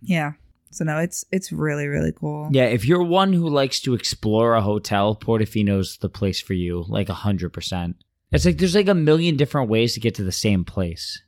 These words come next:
Speaker 2: if that makes sense.
Speaker 1: Yeah.
Speaker 2: Like Beach A, there's, like, five different ways to get to Beach A.
Speaker 1: Right.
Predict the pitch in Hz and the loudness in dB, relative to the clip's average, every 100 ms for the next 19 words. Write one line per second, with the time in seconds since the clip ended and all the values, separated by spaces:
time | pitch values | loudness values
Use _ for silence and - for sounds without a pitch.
0 | _ _ 104 90 87 - 87 82 - 113 | _ _ -4 -2 -2 -4 -4 -6 -4 0
1 | 139 - - 135 113 123 135 147 165 165 | 0 0 0 0 2 2 2 4 2 2
2 | 165 - _ _ _ - 135 143 - 143 | -2 -8 _ _ _ -2 2 2 2 2
3 | 131 127 120 117 120 113 107 95 104 101 | 4 4 0 0 0 0 0 0 2 2
4 | 202 175 180 | 2 0 -2